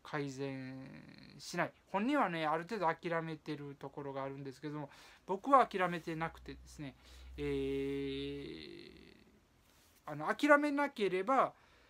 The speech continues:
その腰痛、えー、年やからしゃあないっていうんじゃなくて、こう、緩和できるんじゃないかなというふうにも、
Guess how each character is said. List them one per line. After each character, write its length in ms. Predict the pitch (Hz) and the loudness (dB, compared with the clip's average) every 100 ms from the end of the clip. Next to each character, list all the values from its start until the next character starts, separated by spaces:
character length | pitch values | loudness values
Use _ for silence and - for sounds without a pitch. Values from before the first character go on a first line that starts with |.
| _ - | _ -18
そ 200 | - 165 | -8 -4
の 200 | 165 160 | -2 0
腰 220 | 180 175 | -2 -2
痛、 380 | - 165 156 139 - | -6 -6 -6 -6 -8
え 500 | 147 147 143 147 156 | -6 -4 -4 -6 -10
ー、 20 | - | -8
年 200 | 196 185 | -4 -2
や 60 | |
か 80 | 156 | -2
ら 80 | 143 | -2
し 80 | 170 | 0
ゃ 60 | |
あ 40 | 170 | 0
な 100 | 147 | -2
い 40 | |
っ 20 | |
て 120 | - | -4
い 40 | 151 | -8
う 40 | |
ん 40 | 147 | -6
じ 60 | |
ゃ 40 | 143 | -6
な 120 | 147 | -6
く 100 | - | -6
て、 200 | 226 196 | -4 -4
こ 380 | - 139 131 - | -4 -6 -6 -12
う、 40 | - - _ _ _ _ _ - | -20 -20 _ _ _ _ _ -4
緩 180 | 147 | -2
和 80 | 143 | -2
で 120 | 156 | -4
き 80 | 175 | -6
る 100 | 196 | -4
ん 40 | 165 | -4
じ 80 | |
ゃ 20 | 135 | -2
な 140 | 147 | -4
い 40 | |
か 100 | 147 | -2
な 180 | 156 165 | 0 0
と 120 | 156 | 0
い 120 | 135 135 | -8 -10
う 40 | |
ふ 120 | 139 | -10
う 40 | 139 | -8
に 60 | |
も、 240 | 151 131 | -8 -8